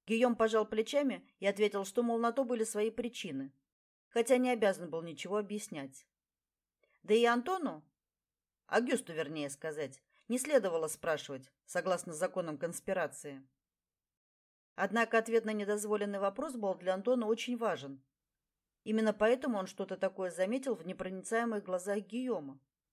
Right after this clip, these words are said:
Уклончивость какую-то, странную заминку. И влюбленное сердце, которое всегда вещун, подсказало ему,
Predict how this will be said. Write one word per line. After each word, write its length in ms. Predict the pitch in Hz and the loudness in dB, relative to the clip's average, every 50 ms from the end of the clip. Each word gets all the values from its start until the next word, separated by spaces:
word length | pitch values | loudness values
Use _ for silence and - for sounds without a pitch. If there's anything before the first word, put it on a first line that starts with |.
| _ _ _ _ _ _ _ _ _ _ _ _ | _ _ _ _ _ _ _ _ _ _ _ _
Уклончивость 680 | - 247 - 330 320 277 220 - - 170 151 151 - | -2 -2 2 2 4 4 2 2 -2 -6 -6 -8 -6
какую-то, 600 | - - 175 - - 165 156 143 123 - 147 139 143 _ _ _ _ _ _ _ _ - | -6 -6 -6 -6 -8 -10 -10 -10 -10 -10 -12 -12 -12 _ _ _ _ _ _ _ _ -20
странную 480 | - - - 233 247 247 247 247 240 | -2 2 4 4 6 4 4 2 0
заминку. 720 | 247 233 262 254 254 233 190 160 - - - 139 135 135 - _ _ _ _ _ _ _ _ _ _ _ _ _ _ _ _ _ _ _ _ _ | 2 2 4 4 4 2 -2 -4 -8 -12 -14 -16 -16 -16 -18 _ _ _ _ _ _ _ _ _ _ _ _ _ _ _ _ _ _ _ _ _
И 100 | - 202 | -4 0
влюбленное 520 | 190 196 220 208 226 240 240 233 220 220 214 | 4 4 4 6 6 4 4 4 4 2 0
сердце, 540 | 220 - 302 349 370 - - - 180 - - _ _ _ | 0 -2 -2 -4 -4 -6 -6 -6 -6 -8 -8 _ _ _
которое 340 | - 180 - 196 190 190 | -4 -2 0 0 0 0
всегда 380 | 185 - - 214 208 202 196 175 | 0 0 0 0 2 2 2 2
вещун, 480 | 143 147 139 - - 156 135 127 - - _ _ _ | 0 -2 -6 -8 -8 -8 -8 -8 -12 -16 _ _ _
подсказало 560 | - - - - 202 190 175 185 170 156 151 | -14 -8 -2 0 0 2 2 2 2 2 0
ему, 240 | 147 143 139 135 | 0 -2 -4 -8